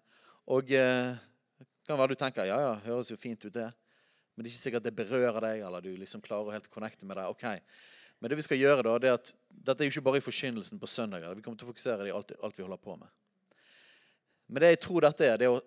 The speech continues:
s-, kaste ut noen såkorn. Min venn Sindre snakker mye om såkorn om dagen.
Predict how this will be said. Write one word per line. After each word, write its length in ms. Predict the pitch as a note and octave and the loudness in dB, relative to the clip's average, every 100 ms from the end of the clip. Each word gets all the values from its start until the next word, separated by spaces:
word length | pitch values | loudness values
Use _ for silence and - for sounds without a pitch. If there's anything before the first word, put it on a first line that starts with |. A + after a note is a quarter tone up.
| _ | _
s-, 200 | - - - _ | -16 -14 -16 _
kaste 340 | - C#3+ - | 0 0 -2
ut 300 | D3 C3+ - | -6 -6 -6
noen 320 | A#2+ A2+ A2+ G2+ | -6 -4 -4 -6
såkorn. 840 | - - - B2 A#2+ - A2+ E2+ - _ _ _ _ _ - | -10 -8 -2 -2 -2 -6 -8 -8 -16 _ _ _ _ _ -14
Min 120 | G#2 | -4
venn 160 | A#2+ | -4
Sindre 440 | A2+ - A2 A2 G#2+ | -4 -6 -6 -8 -10
snakker 240 | G2+ G#2 | -10 -8
mye 100 | G#2 | -8
om 80 | F#2+ | -8
såkorn 560 | - G2 G2 A2+ F2+ E2 | -6 -6 -8 -10 -10 -10
om 60 | |
dagen. 280 | E2+ D#2+ D#2+ | -12 -12 -18